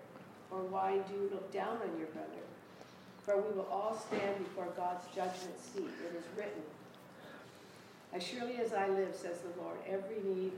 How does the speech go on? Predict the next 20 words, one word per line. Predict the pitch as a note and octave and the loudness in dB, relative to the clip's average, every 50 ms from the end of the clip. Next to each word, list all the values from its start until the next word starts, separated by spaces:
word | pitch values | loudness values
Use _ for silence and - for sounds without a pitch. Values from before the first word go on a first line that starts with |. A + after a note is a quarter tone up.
| F3+ | -2
will | E3+ E3+ - | -4 -4 -4
bow | - F3+ F3 F3 F3 | -2 -2 0 0 0
before | F3+ F#3+ F3+ F3+ - G3+ F#3+ F#3 | -2 -2 -6 -6 -4 -2 -2 0
me, | F#3 F#3 F3+ D#3+ - | 0 -2 -2 -4 -4
and | E3 F3 | -4 -4
every | F3+ F3 F#3 F3 | -4 -2 -4 -4
tongue | F3 - - G3+ G3+ F#3+ F3+ | -6 -6 -4 -4 -2 -2 -2
will | - - - - - | -4 -8 -10 -10 -10
confess | F#3 F3+ - - G3+ F3+ F3+ F#3 - - | -10 -10 -6 -4 -2 -2 -2 -4 -6 -8
to | G3+ F#3+ - | -10 -6 -6
God.' | G3 G3 F#3 F#3 - - - - - - - - - - - - - - - - | -4 -4 -4 -6 -8 -10 -10 -12 -14 -14 -14 -14 -14 -14 -14 -14 -14 -14 -14 -8
So | - - A3+ A3+ | 0 4 6 8
then | A3+ A3+ A3+ A#3+ | 8 8 6 6
each | C#4 C#4 - - | 4 2 0 0
of | B3 A3+ F#3 | 0 2 6
us | F3 F3 F3 F3 - | 6 6 6 4 0
will | F#3+ F3 F3+ | -2 -2 2
give | F#3+ F#3+ F#3+ | 2 2 2
an | F#3+ F3 | 2 -2
account | E3+ E3+ - - G#3 G3+ F#3 E3+ F3 - - | -2 -4 -6 -6 -2 -2 0 0 -2 -4 -6